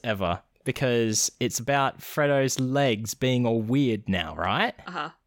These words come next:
Speaker 1: That was, that was the whole issue that that guy had. "Look what they did to the, on my boy," or whatever.
Speaker 2: Uh-huh. "Look, <laughs> they got little legs there."
Speaker 1: Yeah.
Speaker 2: <laughs> "He is to be
Speaker 1: So
Speaker 2: a gorgeous lump of a
Speaker 1: Yeah.
Speaker 2: man."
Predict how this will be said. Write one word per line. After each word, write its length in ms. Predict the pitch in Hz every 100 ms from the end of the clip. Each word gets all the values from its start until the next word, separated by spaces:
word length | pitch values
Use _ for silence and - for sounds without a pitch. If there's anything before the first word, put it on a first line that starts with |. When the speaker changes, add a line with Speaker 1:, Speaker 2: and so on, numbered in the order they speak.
| _ _ -
Speaker 1:
That 160 | -
was, 140 | - 139
that 120 | 135
was 100 | 139
the 80 | 139
whole 220 | 143 127
issue 260 | 123 120 135
that 140 | 120
that 200 | 113 92
guy 240 | - 113 113
had. 180 | 120 123
"Look 140 | 123
what 80 | 123
they 100 | 120
did 200 | 123 120
to 80 | 127
the, 160 | 117 113
on 140 | 113
my 120 | 113
boy," 280 | 113 110 113
or 60 | 113
whatever. 300 | 113 113 113
Speaker 2:
Uh-huh. 260 | 120 -
"Look, 340 | 254 240 - - 880 1017 1077 1077
<laughs> 440 | 1077 1077 - - -
they 200 | 330 - -
got 220 | - 269 269
little 360 | 277 262 247
legs 360 | 240 240 220 -
there." 200 | - 214 - - - _ - - -
Speaker 1:
Yeah. 240 | 143 127 101 -
Speaker 2:
<laughs> 180 | 294 -
"He 260 | 277 277 262
is 140 | 269 - -
to 60 | 269 262 240
be 100 | 254
Speaker 1:
So 100 | 254
Speaker 2:
a 80 | 247 -
gorgeous 680 | 269 247 247 233 233 226 -
lump 420 | 220 233 226 214
of 160 | 226 214
a 40 |
Speaker 1:
Yeah. 160 | 208 196
Speaker 2:
man." 420 | 208 202 - 214